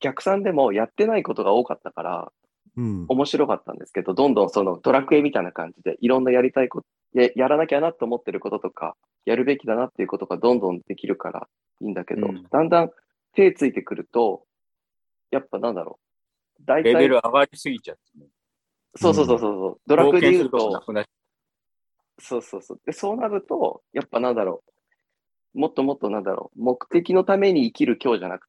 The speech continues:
Speaker 1: て、ちょっと今興味あることしっかりやるような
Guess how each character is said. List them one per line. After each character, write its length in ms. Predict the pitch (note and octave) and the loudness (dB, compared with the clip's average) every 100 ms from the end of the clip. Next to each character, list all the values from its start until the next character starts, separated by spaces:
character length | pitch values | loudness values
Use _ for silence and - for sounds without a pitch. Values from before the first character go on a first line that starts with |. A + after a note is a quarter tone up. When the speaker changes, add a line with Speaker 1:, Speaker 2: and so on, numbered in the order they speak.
| - | -8
Speaker 1:
て、 300 | D3+ F#2 - _ _ | -8 -8 -12 _ _
ち 100 | - | -4
ょ 20 | F#3+ | 0
っ 20 | |
と 100 | E3 | 4
今 220 | F#3+ E3+ | 4 4
興 200 | - F3 | 2 2
味 80 | D#3 | 4
あ 60 | B2 | 2
る 100 | A2 | 2
こ 100 | G2 | -2
と 100 | G2 | -6
し 120 | - | -8
っ 40 | - | -8
か 100 | B2+ | -4
り 100 | G#2 | 0
や 120 | G#2 | 0
る 100 | A#2+ | 2
よ 120 | B2+ | 2
う 40 | G#2 | 0
な 180 | F2+ | -4